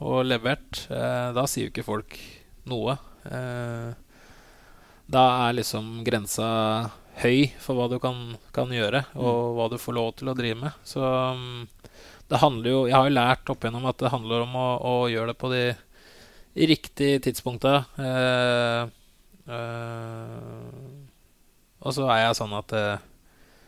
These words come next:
Speaker 1: ja, så lenge du leverer, så kan du, kan du gjøre mye.
Speaker 2: Mm. Hvordan var det for deg å et-, etter det oppholdet her da, hvor det lugga og var seigt i, i Bergen, og få komme til, si, tilbake igjen til det, det trygge og det kjente igjen i,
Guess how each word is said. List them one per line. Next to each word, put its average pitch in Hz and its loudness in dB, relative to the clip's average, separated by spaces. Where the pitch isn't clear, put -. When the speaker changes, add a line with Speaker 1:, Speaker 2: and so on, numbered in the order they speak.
Speaker 1:
ja, 139 -4
så - -8
lenge 127 -4
du 131 0
leverer, 127 -2
så 147 -8
kan 143 -8
du, 143 -4
kan 139 -10
du 135 -4
gjøre 127 0
mye. 127 -4
Speaker 2:
Mm. 135 -6
Hvordan 160 4
var 139 6
det 123 2
for 147 4
deg 139 6
å 139 4
et-, - -6
etter 139 0
det 131 6
oppholdet 120 2
her 120 2
da, 143 4
hvor 127 -2
det 123 2
lugga 110 -2
og 117 2
var 113 0
seigt - -6
i, 113 0
i 117 -6
Bergen, 110 -6
og 117 -6
få 123 -8
komme 113 -6
til, 120 -8
si, 117 -8
tilbake 117 -4
igjen 120 -8
til 120 -6
det, 160 4
det 165 4
trygge 131 2
og 156 6
det 151 4
kjente 127 -2
igjen 123 0
i, 135 0